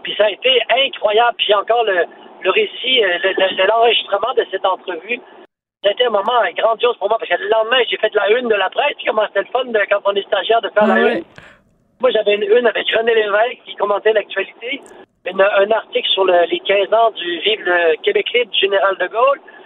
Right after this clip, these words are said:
Speaker 1: Puis, euh, la une du Télépresse aussi pour son émission sur la francophonie. C'était incroyable ce qui est arrivé.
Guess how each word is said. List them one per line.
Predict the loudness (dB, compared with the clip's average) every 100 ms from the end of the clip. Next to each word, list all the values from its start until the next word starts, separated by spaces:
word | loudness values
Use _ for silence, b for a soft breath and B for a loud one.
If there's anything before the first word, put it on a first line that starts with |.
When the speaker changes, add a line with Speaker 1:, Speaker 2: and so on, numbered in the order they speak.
| B -8
Speaker 1:
Puis, | -2 2
euh, | 2 0
la | -2 0 2 0
une | -2
du | -4
Télépresse | 0 0 0 0 0 -2
aussi | -12 -10
pour | -8
son | -4 -2
émission | -2 -2 0 0
sur |
la | 0
francophonie. | 0 0 0 0 -2 -2 -4 -6 B B B B _ -4
C'était | 2
incroyable | 2 2 -2 -4 0 2 2 -2
ce | _
qui | -4
est | 0
arrivé. | 0 -2 -4 -4